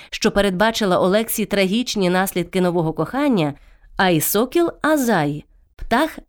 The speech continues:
з орнітологічного центру, де волонтерила дівчина. Після двадцять четвертого лютого чомусь прилетів до Вітька у квартиру та почав його переслідувати. Здається, в цьому моменті сценаристи надихнулися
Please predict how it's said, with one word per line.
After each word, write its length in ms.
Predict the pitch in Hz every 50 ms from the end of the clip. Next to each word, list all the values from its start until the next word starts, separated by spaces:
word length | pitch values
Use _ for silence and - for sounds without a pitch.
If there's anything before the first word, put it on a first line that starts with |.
| _
з 120 | - 196 -
орнітологічного 920 | - 269 262 240 240 220 220 208 190 185 175 165 175 170 - 214 208 240 277
центру, 540 | - 339 339 311 226 - - 156 143 143 - -
де 140 | - 185 208
волонтерила 640 | 196 190 185 185 180 175 180 185 175 175 180 185 202
дівчина. 460 | 208 247 214 160 - - 151 143 - - _ _ _ - - - - -
Після 300 | - 226 196 - 220 196
двадцять 380 | 170 170 202 214 208 - 202 -
четвертого 500 | 202 180 185 208 196 - 196 175 175 180
лютого 380 | 202 277 320 311 285 196 180
чомусь 420 | 175 - 226 226 254 311 349 339 -
прилетів 600 | - 302 294 285 269 262 254 - - 320 359 269
до 140 | 196 208
Вітька 380 | 208 196 185 - - - 254 226
у 100 | 196 175
квартиру 600 | 175 - 175 175 175 175 - 320 349 339 349 349 349 - - - - - -
та 100 | - 359
почав 440 | 349 294 269 - - 247 269 311 311
його 300 | 294 302 220 180 196 214
переслідувати. 800 | - - 254 247 - - 135 139 147 143 120 117 - - - - _ _ _ _ _ _ _ - - - -
Здається, 720 | - 185 170 175 196 202 214 247 233 240 - 233 214 190
в 80 | 170 170
цьому 340 | 170 - 233 269 294 247 202
моменті 520 | 196 185 175 185 208 262 285 277 - 185
сценаристи 600 | 175 - 196 185 180 175 202 269 269 - - 294
надихнулися 800 | 269 262 214 208 196 - 226 214 220 226 226 226 - 240 233 226